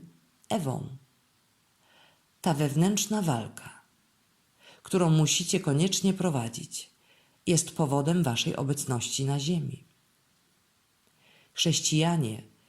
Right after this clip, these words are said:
nie są dostatecznie informowani i pouczeni o początkach, przyczynach i celu tej dramatycznej walki.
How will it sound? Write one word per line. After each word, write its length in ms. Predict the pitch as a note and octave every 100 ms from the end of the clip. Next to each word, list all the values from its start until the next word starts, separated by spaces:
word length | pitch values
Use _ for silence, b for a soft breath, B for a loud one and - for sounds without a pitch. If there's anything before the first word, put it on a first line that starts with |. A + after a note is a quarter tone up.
| b _
nie 160 | G#3 F3
są 220 | - A#2+
dostatecznie 640 | A#2+ A#2 C3+ C3+ C3 - F2+
informowani 840 | C#3+ C#3 D3 C#3 B2 B2 C3 C#3+
i 60 | C3
pouczeni 600 | D3 C#3 B2 D3+ C#3+ C3
o 60 |
początkach, 680 | - C3+ D3 D3 D3 E3+ E3
przyczynach 580 | - C3+ - D#3 D#3 D3+ - - B B B -
i 100 | -
celu 320 | G3 E3 B2+
tej 200 | C3 B2
dramatycznej 760 | C#3+ D3 C#3 C#3 C3+ C3 A#2+
walki. 480 | G#2+ G#2 G2+ - -